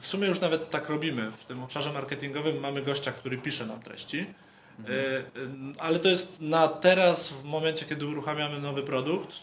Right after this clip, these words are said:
Speaker 1: dosyć duży produkt, który składa się z dużej liczby, em, nazwaliśmy to modułów. E, tutaj zatrudniliśmy kogoś, kto faktycznie weźmie się za to, żeby takim, e, pięknym, kwiecistym językiem to opisać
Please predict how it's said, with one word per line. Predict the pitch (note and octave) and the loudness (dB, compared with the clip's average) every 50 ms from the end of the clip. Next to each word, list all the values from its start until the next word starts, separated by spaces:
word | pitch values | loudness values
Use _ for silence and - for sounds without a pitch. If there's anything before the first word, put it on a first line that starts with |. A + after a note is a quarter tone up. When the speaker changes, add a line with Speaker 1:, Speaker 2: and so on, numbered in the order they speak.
| - _ - | -20 _ -6
Speaker 1:
dosyć | C#3+ C#3 C#3 - - C3 - - | -4 -4 -4 -4 -6 -10 -12 -10
duży | - D#3 D3+ C#3+ C#3+ | -6 -4 -2 -2 -2
produkt, | - - C#3 C#3 C#3 C#3+ D#3+ F3+ F3 - - | -2 0 0 2 2 2 0 0 0 -2 -8
który | - - D3+ C#3+ C#3 | -10 -6 -4 -4 -4
składa | C#3 - D3+ D3 D3 C#3 | -2 -4 -4 -4 -2 -2
się | B2+ D3 | -2 -2
z | C#3 | -2
dużej | C#3+ D3+ D3+ D3+ D3+ | -2 -2 0 0 0
liczby, | D3+ D3 C#3 C3+ C3+ C#3+ C#3+ C3+ | 0 0 -4 -4 -4 -2 -2 -2
em, | C3+ C3+ C3 C3 - - A#2+ G#2 A2 A#2+ A#2+ A#2+ B2 - - - - - - | -2 -4 -6 -8 -12 -18 -18 -18 -16 -16 -16 -18 -20 -20 -20 -20 -20 -12 -6
nazwaliśmy | D#3 C3+ B2+ C3 C#3 C3 - - C#3 | -4 -2 0 0 0 -2 -2 -4 -8
to | - C#3 | -10 -8
modułów. | C3 C3+ C3 C3+ C#3 C#3+ D3 F3 F3 - - - - - - - - - - - _ _ - | -8 -4 -2 0 0 2 0 -2 -2 -6 -10 -16 -20 -20 -20 -20 -20 -20 -20 -20 _ _ -2
E, | C3+ C3+ C#3+ C#3+ C#3+ C#3+ D3 D3 C#3+ C#3+ - - - _ _ _ _ _ - D3+ D3 | -2 0 0 0 0 0 0 -2 -2 -4 -6 -12 -20 _ _ _ _ _ -20 -10 -4
tutaj | - F3+ F3 F3+ F3 | -2 6 8 8 8
zatrudniliśmy | E3 E3+ D#3+ D#3+ D#3+ D#3+ E3+ F3 F3 F3 - E3 | 8 4 2 0 -4 -2 -2 0 0 0 -2 -4
kogoś, | D3+ - F3+ F3 F3+ F3 | -4 -2 0 2 2 0
kto | - - - - - D#3+ D#3+ D#3+ D#3 | 0 -2 -4 2 4 6 6 6 4
faktycznie | - - D#3 - F3+ E3+ - E3 D#3 C#3+ | 2 -2 -4 -2 -2 -2 0 0 0 2
weźmie | C#3+ D#3+ D#3 D#3+ D#3 C#3 | 2 2 2 2 0 -2
się | B2+ D3 C#3 | -4 -2 -2
za | D3+ D3+ | -2 -2
to, | D3+ D3+ | -2 -4
żeby | D3 C#3+ C#3+ | -4 -4 -4
takim, | C#3 C#3 - D#3+ D3 C#3+ C#3 | -4 -4 -4 -6 -6 -6 -8
e, | C#3 C#3 - - - C3 C3 C3+ C3+ C3 B2+ - - - - - _ - | -10 -12 -16 -16 -12 -10 -8 -8 -8 -8 -10 -12 -18 -20 -20 -20 _ -2
pięknym, | D#3+ D#3+ D#3 D#3 E3 D3+ | 0 0 0 0 -2 -4
kwiecistym | C3 - D3+ C#3+ D3+ - - D3+ C#3+ | -4 -6 -6 -4 -4 -4 -4 -4 -4
językiem | D3 C#3+ C3+ C#3 C#3 C#3 C3+ | -2 -2 -2 -4 -4 -4 -4
to | - C3 | -4 -6
opisać | B2+ C3 C#3 B2 - F3+ G#3+ A3+ - - | -6 -4 -2 0 2 2 2 2 -2 -6